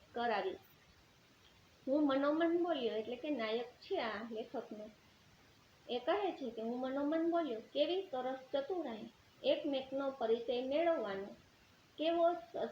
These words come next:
સરસ રસ્તો." એક પછી એક ક્રિયાઓ પતાવતા હું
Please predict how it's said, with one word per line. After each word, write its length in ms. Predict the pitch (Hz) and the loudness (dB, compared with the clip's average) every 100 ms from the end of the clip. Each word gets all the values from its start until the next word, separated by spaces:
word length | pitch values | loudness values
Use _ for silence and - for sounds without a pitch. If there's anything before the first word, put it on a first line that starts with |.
| - | -2
સરસ 560 | 262 269 349 440 - - _ - - - - - | 0 2 2 0 -10 -18 _ -20 -20 -20 -20 -6
રસ્તો." 460 | 240 262 - - 202 226 - - - - - | 0 0 0 -6 -6 -8 -20 -20 -20 -20 0
એક 240 | 294 - - | 2 2 0
પછી 360 | 320 320 359 | -4 -2 -2
એક 280 | 339 302 - | 0 -2 -4
ક્રિયાઓ 600 | 262 277 339 254 202 226 - | -2 0 0 0 -2 -6 -10
પતાવતા 640 | - 254 - 294 285 359 302 | -8 -6 -2 0 0 -2 0
હું 440 | 277 349 233 214 | 2 2 0 -4